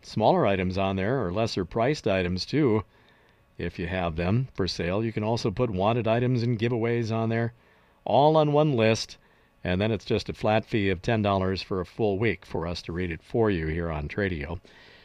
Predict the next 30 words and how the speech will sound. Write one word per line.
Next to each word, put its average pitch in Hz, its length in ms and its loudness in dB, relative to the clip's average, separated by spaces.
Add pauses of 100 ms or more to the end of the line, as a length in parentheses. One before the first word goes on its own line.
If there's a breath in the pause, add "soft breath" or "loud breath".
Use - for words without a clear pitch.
(160 loud breath)
Send 151 260 2
those 131 200 4
items 135 380 4
to 117 240 4
Tradio 123 520 2
in 123 100 0
care 117 300 2
of 123 300 0
K 123 160 0
R 104 80 0
W 90 300 -4
C, 147 460 -2
P 139 220 -4
O 104 180 -4
Box 117 480 -2
two 147 200 -6
six 120 320 -4
seven, 113 400 0
Buffalo 95 480 0 (540 soft breath)
five 95 340 -2
five 82 320 0
three 95 240 -2
one 80 260 -4
three, 139 360 0
and 92 140 -4
close 104 320 -2
payment 98 360 -4
of 80 180 -8 (480 soft breath)
ten 113 220 2
dollars 98 560 2